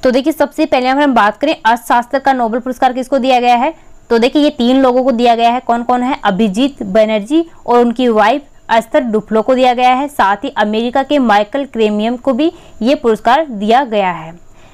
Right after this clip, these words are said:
नेक्स्ट यहाँ पर हम बात करें शांति के नोबेल पुरस्कार के लिए,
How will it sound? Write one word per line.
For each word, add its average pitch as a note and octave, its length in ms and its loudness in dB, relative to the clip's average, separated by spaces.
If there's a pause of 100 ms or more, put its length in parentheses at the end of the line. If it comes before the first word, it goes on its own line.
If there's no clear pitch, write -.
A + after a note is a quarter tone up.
(100)
नेक्स्ट B3 280 0
यहाँ C#4+ 100 0
पर C#4+ 60 2
हम C4+ 100 2
बात A3+ 220 0
करें C#4+ 160 -2
शांति G#3 420 -2
के C#4 100 -2
नोबेल C4 240 2
पुरस्कार B3+ 380 -2
के C4 100 -8
लिए, C#4+ 220 -4